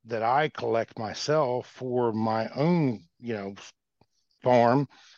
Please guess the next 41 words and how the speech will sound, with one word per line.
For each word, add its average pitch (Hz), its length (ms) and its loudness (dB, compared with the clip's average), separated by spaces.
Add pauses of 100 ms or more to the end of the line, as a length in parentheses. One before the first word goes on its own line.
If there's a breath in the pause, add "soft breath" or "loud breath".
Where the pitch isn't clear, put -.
(260 soft breath)
that 160 260 2
tells 180 300 6
me 139 160 4
what 123 180 0
the - 80 -6
next 117 280 -2
step - 280 -4
is 107 140 -14
gonna 92 200 -12
be. 82 300 -10
That, 113 220 0 (180)
that 135 320 2
adds 143 320 2
to 117 80 -2
my 120 220 4
G 117 240 -2
S 110 160 0 (100)
P. 113 220 -6
That 120 180 -2
adds 127 340 0
all 123 160 2
these 113 200 -6
things. 147 340 -2 (800 loud breath)
And 156 340 4 (400)
all 208 240 8
these 220 240 0
things 180 320 0
take - 280 -8
a 117 60 -4
lot 110 180 -2
of - 80 -10
time. 101 420 -4
You 110 80 -4
know, 117 140 2
if 104 180 -4
you 160 80 -2
wanna 214 240 4
take 160 240 -4
back 143 300 -6
your 123 100 -8
farm 151 540 0